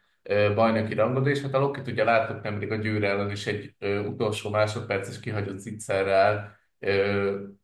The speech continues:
vereséget szenvedni, és a döntetlen lehetőséget elbukni, úgyhogy egészen biztosak lehetünk abban, hogy a Loki nagyon éhes lesz a sikerre hazai pályán, és hát ugye azt is tudjuk, hogy az Esztergom ellen nekik már becsúszott egy botlás, tehát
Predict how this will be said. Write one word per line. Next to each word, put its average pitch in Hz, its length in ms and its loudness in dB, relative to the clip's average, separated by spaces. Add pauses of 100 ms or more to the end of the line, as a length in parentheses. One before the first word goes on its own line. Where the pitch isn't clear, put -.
vereséget 113 640 2
szenvedni, 120 500 0
és 107 200 -4
a 107 40 -10
döntetlen 104 680 -4
lehetőséget 101 760 -2
elbukni, 107 420 -4
úgyhogy 110 280 0
egészen 117 400 0
biztosak 101 420 -8
lehetünk 104 380 -4
abban, 110 460 0 (360)
hogy 110 160 -2
a 110 40 4
Loki 107 240 -4
nagyon 113 260 0
éhes 101 360 -4
lesz 104 200 -4
a 107 40 -10
sikerre 107 440 0
hazai 107 380 0
pályán, 107 680 2 (360)
és 110 280 -2
hát 120 160 -4
ugye 113 180 4
azt 113 180 2
is 110 140 -4
tudjuk, 107 220 -4
hogy 110 120 0
az 101 320 2
Esztergom 107 460 0
ellen 107 240 2
nekik 107 320 -4
már 104 180 -2
becsúszott 110 540 -4
egy 101 160 -4
botlás, 120 560 2
tehát 110 560 0